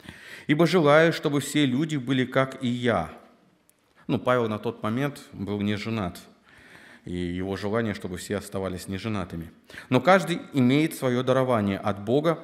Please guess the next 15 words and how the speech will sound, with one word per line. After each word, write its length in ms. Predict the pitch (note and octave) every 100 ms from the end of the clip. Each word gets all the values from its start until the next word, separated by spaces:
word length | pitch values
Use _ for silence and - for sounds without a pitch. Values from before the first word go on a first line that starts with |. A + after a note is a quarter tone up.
| -
один 300 | G#2 G2+ G2
так, 440 | F#2 B2 D#3 - -
а 60 |
другой 340 | F#2 E2+ G2 G#2
иначе. 420 | B2+ A2 F2+ - - _ _ - - - A#2+
Безбрачным 800 | A#2+ A#2 A#2 C#3 F#3 - A#2+ G#2
же 100 | A2+
и 140 | A2+
вдовам 500 | G#2 G#2 C#3 C3 A#2+
говорю, 440 | A2+ A#2 A2+ F#2 E2 - -
хорошо 460 | - D#3 D#3 - G3
им 180 | D#3 C#3
оставаться, 560 | - A#2+ A#2 - A#2
как 340 | A#2 - A#2 -
я. 260 | A#2+ -